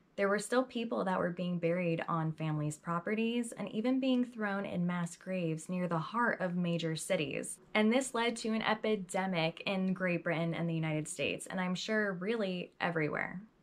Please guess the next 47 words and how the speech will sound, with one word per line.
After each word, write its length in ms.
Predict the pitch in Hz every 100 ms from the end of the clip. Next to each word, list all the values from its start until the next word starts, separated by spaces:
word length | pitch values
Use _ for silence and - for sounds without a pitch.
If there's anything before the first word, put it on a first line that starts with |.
| _
The 60 | 208
government 500 | 208 208 220 214 208
had 220 | 190 196
to 80 | 196
find 260 | 202 190 185
a 40 |
way 140 | 175
to 80 | 170
stop 320 | 170 170 160
people 240 | 170 165 170
from 240 | 175 165
getting 260 | 160 156 151
sick, 380 | - - - -
and 140 | 175
they 140 | 170 -
also 460 | 214 220 196 185
had 180 | 185 180
to 80 | 175
find 220 | 175 165
a 60 | 165
way 220 | 165 170
to 100 | 175
stop 340 | 165 180 175 -
corpses 580 | 202 220 - 165 175
from 220 | - 175 170
just 320 | 170 - -
chilling 460 | - 147 156 175
in 80 | 185
the 60 | 190
middle 260 | 196 196
of 100 | 202
town. 480 | 196 202 220 - - -
In 140 | 196
sixteen 520 | 196 269 - 240 208 214
sixty-five, 960 | 196 190 202 196 175 165 160 160 - -
the 160 | - 180
Lord 400 | 180 196 214 226
Mayor 260 | 196 185 -
of 140 | 185
London 380 | 180 165 160 165
came 260 | - 185 196
up 180 | 196 -
with 160 | 196
an 100 | 196
order 460 | - 165 156 156 160
that, 280 | 160 156 -
quote, 560 | - 240 202 185 -